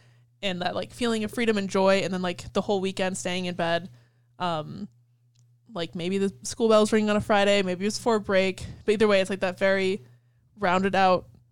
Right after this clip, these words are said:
narrative. Um, and it goes from the very cute, like, innocent young love to what that kind of love can develop into, which is, like, a partner for life that you feel at home with and you built something with them and you grew up together.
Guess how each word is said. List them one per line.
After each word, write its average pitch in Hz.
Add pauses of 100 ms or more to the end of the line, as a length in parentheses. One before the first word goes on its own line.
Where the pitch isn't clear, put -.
(340)
narrative. 202 (440)
Um, 180 (500)
and 214
it 208
goes 214
from 196
the 190
very 240
cute, 240
like, 196
innocent 214
young 202
love 190 (440)
to 185
what 196
that 190
kind 208
of 202
love 185
can 208
develop 180
into, 196
which 170
is, -
like, 165
a 196
partner 220
for 202
life 202
that 202
you 190
feel 208
at 196
home 208
with 196
and 185
you 180
built 196
something 190
with 180
them 175
and 170
you 165
grew 202
up 190
together. 175